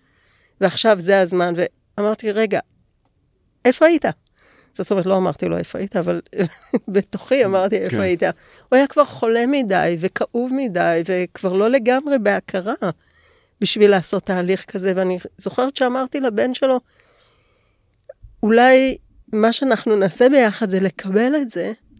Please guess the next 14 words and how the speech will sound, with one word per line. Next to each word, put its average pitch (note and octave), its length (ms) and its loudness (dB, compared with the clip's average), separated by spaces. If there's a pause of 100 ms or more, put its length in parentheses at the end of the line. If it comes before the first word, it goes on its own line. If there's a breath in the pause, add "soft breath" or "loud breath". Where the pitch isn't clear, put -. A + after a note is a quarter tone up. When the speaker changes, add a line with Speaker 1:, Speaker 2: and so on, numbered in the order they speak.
(1120)
Speaker 1:
שאי B3+ 280 0
אפשר A#3+ 260 -4
לפתור F#3+ 420 -4
את F3+ 80 -6
זה, F#3 220 -2
ולמצוא F#3 460 -2
שלווה A#3 680 0 (720)
ושלום G#3 680 2
פנימי, B3+ 480 -2 (1120)
גם A#3 240 -4
בזה A#3+ 220 -4
שזה G#3+ 320 -6
בלתי A#3 340 -6
פתיר." F3+ 400 -6